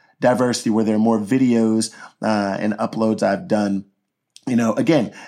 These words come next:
as tools, as, uh, you know, we continue to grow. I know I also have some, you know, some people who are aspi-, aspiring speakers who want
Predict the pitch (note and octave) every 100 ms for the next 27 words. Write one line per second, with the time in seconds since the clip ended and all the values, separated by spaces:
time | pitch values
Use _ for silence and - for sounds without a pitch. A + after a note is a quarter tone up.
0 | - A#2 A2+ - - G4+ F3 B2+ A#2 A2+
1 | - - - - A#2 G#2+ A2 G#2+ G#2 G2
2 | G2 G2 _ D#3 D3 C3 C3 A#2+ A2+ C3
3 | A#2+ A2+ A2 A2+ F2 - - - C3+ D3+
4 | C#3+ B2+ C#3+ - C3 A#2+ A#2+ A#2 - A#2
5 | A2 G#2 _ _ _ _ - D3 - B2+
6 | B2 D3+ C#3+ C3+ A#2+ A2 A#2 C3 - C3
7 | B2 - - - B2+ C3+ B2+ A#2+ - C#3+
8 | C3+ G#2+ G2+ A#2+ A2 F#2 A2+ D#3 A2+